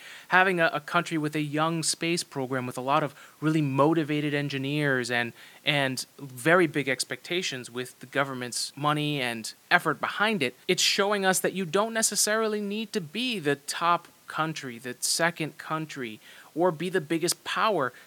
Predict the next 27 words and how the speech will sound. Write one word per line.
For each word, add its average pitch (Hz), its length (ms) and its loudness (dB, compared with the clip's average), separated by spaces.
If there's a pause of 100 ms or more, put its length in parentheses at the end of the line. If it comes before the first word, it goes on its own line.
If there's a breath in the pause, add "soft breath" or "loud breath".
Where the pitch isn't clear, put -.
to 185 80 -4
make 185 260 -2
a 180 60 0
big 156 320 -4
difference 131 560 -4 (320)
in 139 400 -4 (460)
space. - 600 0
And 143 100 -4
I 143 140 0
think 165 460 -6
one 170 140 -2
of 190 60 -2
the 170 80 -2
great 156 320 -2
things 147 260 -2
is 123 140 -8
this 123 220 -4
kind - 240 -6
of 127 100 -10
international 139 800 -2 (320 loud breath)
partnership 190 500 -4
that 113 200 -8
comes 262 340 -4
from 135 180 -4
this 123 140 -2
scientific 123 640 -4
objective 113 680 -8